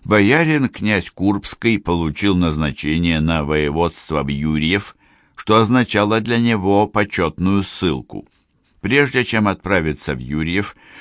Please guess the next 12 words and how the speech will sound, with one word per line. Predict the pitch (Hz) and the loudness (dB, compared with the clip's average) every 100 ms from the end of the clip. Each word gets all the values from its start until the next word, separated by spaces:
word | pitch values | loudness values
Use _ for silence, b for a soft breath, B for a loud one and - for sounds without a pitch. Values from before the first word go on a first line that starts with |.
| B - | B 0
Курбский | 165 190 - - 160 | 2 2 -4 -2 -2
заехал | 110 107 110 143 120 104 | 0 -2 0 -2 -2 -4
за | 85 95 | -2 -4
семьей | - 82 80 80 104 98 | -4 -4 -2 0 0 0
в | |
Москву. | 98 101 101 - 76 71 - _ _ _ _ _ _ | 0 0 -2 -6 -8 -6 -8 _ _ _ _ _ _
Там | - 139 | -2 0
он | 180 165 | 0 0
виделся | 147 147 151 143 123 | 0 0 -2 0 -2
со | 101 90 | -2 -4
своим | 80 92 95 | -2 0 0
приятелем | 82 82 80 87 78 80 76 69 | -2 -2 0 -2 -2 -2 -2 -4